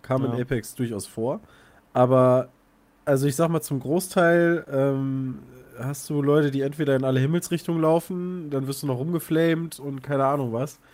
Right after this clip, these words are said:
Speaker 1: Da hab ich einfach keinen Bock drauf gehabt und das sehe ich bei C O D jetzt genauso. Also ich wüsste nicht, warum ich das alleine spielen sollte. Für den Stream und so finde ich das ganz geil, wenn wir das halt zusammen
Speaker 2: Genau.
Speaker 1: spielen.
Speaker 2: Genau.
Speaker 1: Ähm, das macht echt Spaß.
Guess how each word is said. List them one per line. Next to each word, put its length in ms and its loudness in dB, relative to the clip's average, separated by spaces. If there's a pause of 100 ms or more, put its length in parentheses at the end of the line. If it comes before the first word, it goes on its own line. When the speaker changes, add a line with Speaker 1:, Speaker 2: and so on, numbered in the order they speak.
(480)
Speaker 1:
Da 100 2
hab 60 6
ich 60 6
einfach 180 0
keinen 160 -4
Bock 140 -6
drauf 220 -2
gehabt 240 -2
und 40 -6
das 120 -6
sehe 100 -4
ich 60 -8
bei 100 -6
C 180 -6
O 40 -2
D 100 -4
jetzt 180 -4
genauso. 360 -4
Also 160 -8
ich 120 -12 (140)
wüsste 240 -8
nicht, 160 -8
warum 160 -4
ich 100 -6
das 120 -4
alleine 300 -4
spielen 280 -4
sollte. 240 -6
Für 140 -8
den 40 -6
Stream 320 -2
und 100 0
so 120 -2
finde 200 -4
ich 40 -10
das 160 -10
ganz 180 -8
geil, 260 2
wenn 120 -4
wir 100 0
das 200 -2
halt 120 -6
zusammen 200 -2
Speaker 2:
Genau. 240 2
Speaker 1:
spielen. 200 -4 (580)
Speaker 2:
Genau. 240 -8
Speaker 1:
Ähm, 460 -2
das 140 -12
macht 160 -2
echt 160 -10
Spaß. 420 -4